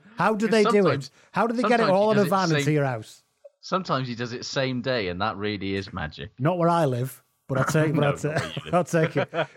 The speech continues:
Speaker 1: I, but I see what you
Speaker 2: You
Speaker 1: say.
Speaker 2: live in a fairly major metropolitan city. Some of the things you can get on the same day.
Speaker 1: Cyber
Speaker 2: Remarkable
Speaker 1: Monday, you see,
Speaker 2: stuff.
Speaker 1: I just want that to be a load of, like, murderous robots killing people in shopping centres. That's what I say. That's what I want Cyber Monday to be.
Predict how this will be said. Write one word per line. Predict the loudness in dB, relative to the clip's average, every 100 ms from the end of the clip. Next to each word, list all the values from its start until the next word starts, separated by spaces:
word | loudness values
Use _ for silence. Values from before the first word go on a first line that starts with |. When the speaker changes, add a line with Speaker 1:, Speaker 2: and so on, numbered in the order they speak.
| -8 -4
Speaker 1:
I, | -4
but | -4 -6
I |
see | -6 -6
what | -6
you |
Speaker 2:
You | -2
Speaker 1:
say. | 0
Speaker 2:
live | 0
in |
a | 0
fairly | -2 -2 -2
major | -6 -6 -4
metropolitan | -6 -6 -8 -6 -6 -10
city. | -8 -8 -8 -6
Some | -4 -2
of |
the | -4
things | -6 -10 -10
you |
can | -6
get | -4 -4
on | -6
the | -10
same | -12 -6 -6 -4 -6
day. | -2 0 0 -2 -8 _ _ _ _ -4
Speaker 1:
Cyber | 0 2 2
Speaker 2:
Remarkable | 0 0 -2 -6
Speaker 1:
Monday, | -8
you | -10
see, | -6 -6
Speaker 2:
stuff. | -2
Speaker 1:
I | -2
just | -2 -4
want | -4 -4
that | -6
to | -4
be | 0
a | 2
load | 2 2 2
of, | 0
like, | -2
murderous | 0 2 2 0 0
robots | 2 2 0 -4
killing | -6 -4 -4
people | -4 -6 -4
in | -6
shopping | -4 -4 -6
centres. | -8 -10 -12 -18 -18 -18
That's | -16 -12
what | -10
I | -10
say. | -12 -16 -16 -18
That's | -16 -12
what |
I | -10
want | -10 -12
Cyber | -12 -12
Monday | -14 -14 -14
to | -14
be. | -14 -14